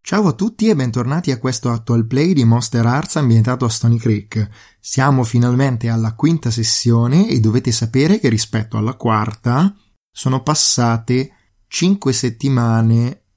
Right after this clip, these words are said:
di tempo nella vita reale, vale a dire che per cinque settimane non abbiamo giocato a causa della pausa natalizia, potremmo dire così. Voglio tornare subito in carreggiata, dicendovi appunto dove eravamo arrivati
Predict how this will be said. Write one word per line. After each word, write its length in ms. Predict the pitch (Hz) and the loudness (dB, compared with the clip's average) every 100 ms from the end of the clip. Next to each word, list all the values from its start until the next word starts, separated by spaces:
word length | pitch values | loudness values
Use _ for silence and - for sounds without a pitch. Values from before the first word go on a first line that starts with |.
| _ - | _ -10
di 160 | 151 | -6
tempo 420 | 165 107 101 110 | -2 -2 -2 -2
nella 200 | 113 113 | 0 2
vita 240 | 107 113 113 | 0 0 0
reale, 460 | 110 104 101 104 | 0 -2 -2 -2
vale 220 | 101 120 123 | -2 -2 0
a 40 | |
dire 220 | 123 120 | 2 0
che 160 | 113 113 | 0 -2
per 340 | - 117 117 | -2 -4 -4
cinque 280 | - 143 127 | -4 -4 -2
settimane 460 | - - 139 120 135 | -4 -2 0 0 0
non 160 | 120 | 0
abbiamo 320 | 110 110 110 | 0 0 0
giocato 440 | 110 - 110 101 135 | 0 0 -2 -2 -2
a 40 | |
causa 360 | - 110 110 113 | -2 0 2 2
della 260 | 110 113 | 2 0
pausa 380 | 113 110 113 110 | 0 0 0 2
natalizia, 720 | 110 117 120 123 117 110 117 | 2 0 0 0 0 0 -2
potremmo 400 | 113 110 113 110 | -4 -2 2 4
dire 260 | 110 110 107 | 4 2 0
così. 460 | 113 104 104 101 104 _ _ _ - | -2 -2 0 -2 -6 _ _ _ -4
Voglio 180 | 143 156 | 0 2
tornare 360 | 151 147 147 | 2 0 0
subito 320 | 123 139 131 127 | 0 2 2 2
in 100 | 120 | 0
carreggiata, 1000 | 120 117 117 110 117 107 110 131 208 - _ _ _ | 0 0 0 2 0 0 0 2 2 -2 _ _ _
dicendovi 680 | - 113 - 127 120 117 113 | -2 0 2 0 2 2 2
appunto 420 | 113 127 117 117 | 2 0 -2 0
dove 220 | 113 120 | 2 2
eravamo 580 | 117 113 113 113 113 113 | 2 2 0 0 2 2
arrivati 880 | 113 113 110 110 113 107 104 104 101 | 2 0 0 -2 -2 -2 -2 -2 -4